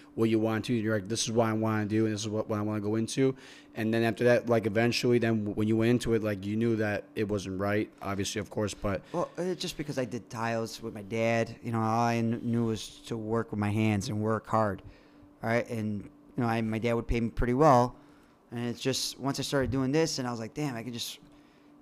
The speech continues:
Speaker 2: dress with a tie." You know, like, I don't get dirty. I don't have to wake up at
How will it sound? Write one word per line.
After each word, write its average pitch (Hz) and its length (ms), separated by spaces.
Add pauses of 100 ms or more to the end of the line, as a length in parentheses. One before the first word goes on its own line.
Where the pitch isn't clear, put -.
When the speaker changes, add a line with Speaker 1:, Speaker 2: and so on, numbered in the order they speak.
(140)
Speaker 2:
dress 135 340
with 131 120
a 107 60
tie." 123 600 (760)
You 123 100
know, 113 400
like, - 180
I 120 60
don't 127 180
get 131 220
dirty. 131 440
I 127 60
don't 117 100
have 135 140
to 127 80
wake 113 320
up 131 220
at 110 180